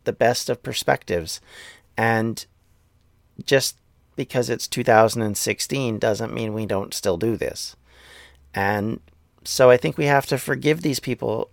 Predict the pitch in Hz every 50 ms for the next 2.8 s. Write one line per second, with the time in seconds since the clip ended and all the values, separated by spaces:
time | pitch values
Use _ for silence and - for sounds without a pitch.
0 | - - - - 104 101 104 117 - - - 127 113 107 - 139 127 110 107 107
1 | 107 - - _ - 143 147 - 147 135 123 - - - 131 127 123 - - -
2 | 135 123 - - 110 104 101 - - 107 101 104 107 101 -